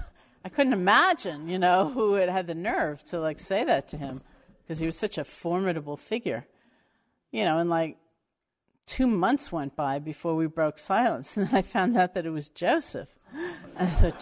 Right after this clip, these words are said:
"Joseph, how did you do that?" You know, but we can hold these things in our mind kind of lightly,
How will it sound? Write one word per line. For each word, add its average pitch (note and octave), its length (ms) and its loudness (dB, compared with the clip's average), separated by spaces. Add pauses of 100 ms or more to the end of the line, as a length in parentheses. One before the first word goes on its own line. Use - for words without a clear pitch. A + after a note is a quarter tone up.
"Joseph, G#3 460 6
how A#3+ 240 -4
did D4+ 200 -6
you G3+ 120 -2
do G#3+ 420 2
that?" - 400 -2 (1500)
You F#3 80 -4
know, F#3+ 140 0
but G3 120 0
we G3 120 0
can G3 120 -4
hold C#4 640 2
these D#3 280 -6
things D#3+ 520 -6
in E3 260 -6
our E3 140 -2
mind D3 460 -6 (420)
kind D3+ 280 -6
of F3 140 -10
lightly, A3 680 -6